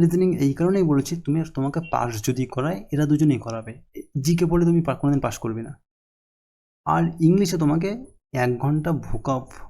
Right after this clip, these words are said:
ভোকাবুলারি পড়তে হবে, প্লাস এক ঘন্টা গ্রামার পড়তে হবে তোমাকে, এটাই করতে হবে, আর কিছু করতে হবে না, ঠিক আছে? এবার দেখো এক ঘন্টা গ্রামার আর এক ঘন্টা ভোকাবুলারি তুমি করলে, তাহলে তোমার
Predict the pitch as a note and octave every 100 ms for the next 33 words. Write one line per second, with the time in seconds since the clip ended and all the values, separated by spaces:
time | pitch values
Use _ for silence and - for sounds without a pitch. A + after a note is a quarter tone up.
0 | - A#2+ A2 E3 D#3+ B2+ A2+ B2 D#3+ -
1 | C#3 - E3+ A#3 - - B2+ E3+ - -
2 | _ _ - B2+ A#2+ C3+ D3 A3+ - -
3 | _ _ _ _ _ _ _ _ _ _
4 | _ - - - _ _ - B2+ B2+ B2
5 | A#2+ A2 A2+ - A#2 A2+ B2 C3 D#3+ E3+
6 | - _ - - - - _ _ D#3 F3
7 | A2+ G2 A2+ - C#3 - B2 A2 A2+ A2+
8 | A2+ A2 - _ _ _ _ _ - -
9 | G#3 E3 A2+ - - - - _ F#3+ G3
10 | C#3+ C#3 D#3 - - - _ - D3+ D#3+
11 | D#3+ C3+ C#3 D3 C#3 C3 C#3+ B2 C3 B2+
12 | B2+ C3+ D#3 - - C#3 C3 B2+ B2 D#3+
13 | - - - _ _ A#2+ C#3+ D3+ C#3